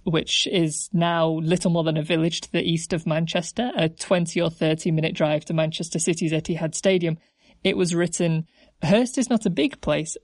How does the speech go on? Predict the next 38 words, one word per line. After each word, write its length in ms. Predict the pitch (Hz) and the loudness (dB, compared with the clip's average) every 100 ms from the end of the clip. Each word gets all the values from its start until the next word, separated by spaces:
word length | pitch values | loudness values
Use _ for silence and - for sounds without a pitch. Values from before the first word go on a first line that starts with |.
| - | -2
but 180 | 185 | 0
it 160 | 202 - | 0 0
can 140 | - | 0
hold 340 | 165 - 254 247 | 0 2 2 2
its 180 | 220 - | 0 4
own 280 | 208 202 | 4 4
in 180 | 196 180 | 2 2
the 60 | 170 | 2
matter 320 | 175 170 - | 2 0 -2
of 80 | 165 | -2
female 420 | - 208 202 208 | 2 4 4 2
football 380 | - 220 - 160 | 0 -2 0 0
followers 460 | 160 156 160 170 | 2 2 2 0
who 120 | - 170 | 0 0
can 180 | - | 0
shout." 340 | 165 - 196 151 _ _ _ _ _ _ _ _ | 0 2 0 -2 _ _ _ _ _ _ _ _
While 120 | 190 | 2
the 80 | 185 | 2
crowds 420 | - 220 254 208 | 4 4 4 2
may 280 | 170 165 170 | 4 4 4
largely 420 | 165 165 160 156 | 4 2 2 -2
have 160 | 151 139 | -2 -2
been 220 | 156 147 | -2 0
male, 460 | 156 156 156 240 185 | 2 2 0 -2 2
there's 240 | 170 170 | 2 4
no 160 | 196 220 | 2 4
more 160 | 208 | 4
reason 260 | 180 175 165 | 4 2 0
to 120 | 165 | 0
think 260 | 160 165 - | 0 -2 0
that 160 | - | -4
the 80 | - | 0
women 340 | 156 196 214 196 | 2 4 4 4
of 140 | 175 | 2
the 80 | 180 | 2
nineteenth 480 | 160 160 165 170 - | 2 2 0 -4 -2
century 460 | - 180 - 156 | -2 -2 -2 -4
paid 380 | 160 165 156 156 | -2 0 0 -2